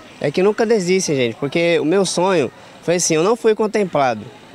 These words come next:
né, no sorteio, o primeiro sorteio. Só que depois de uma semana eu tava meio triste e aí eles ligaram pra mim, né? Se eu tivesse desistido, não, não, não teria atendido o telefone, eu teria ido pra outra cidade, né? Hoje eu não tava com essa casa, então, é, batalhem sempre,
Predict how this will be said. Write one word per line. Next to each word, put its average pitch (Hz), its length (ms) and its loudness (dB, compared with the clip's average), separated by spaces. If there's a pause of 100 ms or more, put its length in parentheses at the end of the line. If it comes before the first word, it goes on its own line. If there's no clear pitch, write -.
(140)
né, 139 160 0
no 151 100 2
sorteio, 139 400 0
o - 20 -6
primeiro 151 240 0
sorteio. 139 500 -2
Só 160 140 0
que 170 80 -8
depois 208 300 0
de 202 60 0
uma 208 100 2
semana 190 320 -2
eu 190 60 -4
tava 185 180 0
meio 180 220 0
triste 156 520 -2 (360)
e 135 60 -2
aí 156 80 2
eles 180 200 0
ligaram 202 460 0
pra 170 140 -2
mim, 123 180 0
né? 151 200 -2 (460)
Se - 120 -4
eu 147 60 0
tivesse 160 320 -2
desistido, 170 560 0
não, 165 120 0
não, 143 580 -2
não 131 80 -4
teria 143 240 0
atendido 143 340 -2
o - 20 -6
telefone, 143 560 -2
eu 143 60 0
teria 139 300 0
ido 143 140 -4
pra 143 120 -2
outra 135 160 -4
cidade, 147 520 -2
né? 156 140 0
Hoje 175 160 0
eu 196 40 -2
não 190 60 -4
tava 196 180 -2
com 202 40 -8
essa 214 200 -4
casa, 170 260 -2
então, 175 260 -2 (480)
é, 147 220 2
batalhem 160 680 0
sempre, 165 560 -2